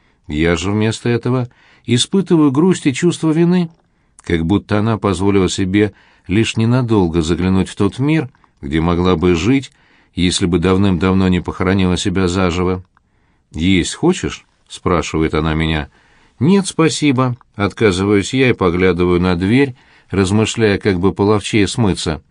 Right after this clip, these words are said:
"У нас спагетти с фрикадельками", — сообщает Питер, плюхнувшись на стул. "Я уже поел".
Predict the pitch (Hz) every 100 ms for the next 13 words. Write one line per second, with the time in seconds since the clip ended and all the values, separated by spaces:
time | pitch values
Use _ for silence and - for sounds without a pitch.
0 | _ _ _ _ - 90 85 80 - 87
1 | 80 82 85 - 87 85 87 82 101 131
2 | 147 143 143 127 _ _ - - 117 101
3 | 123 117 - 139 131 139 120 _ _ -
4 | 117 95 110 - 113 98 135 151 - 76
5 | - _ _ _ 85 82 78 87 82 127
6 | 147 123